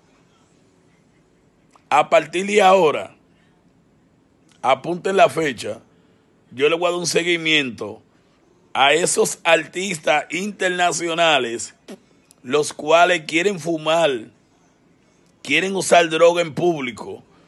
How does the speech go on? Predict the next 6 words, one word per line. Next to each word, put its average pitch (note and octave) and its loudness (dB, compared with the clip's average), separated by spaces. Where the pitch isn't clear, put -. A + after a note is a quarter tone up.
y D3+ -4
se E3+ 4
burlan E3 2
de D#3+ -4
nuestras F#3 0
autoridades, D3+ 0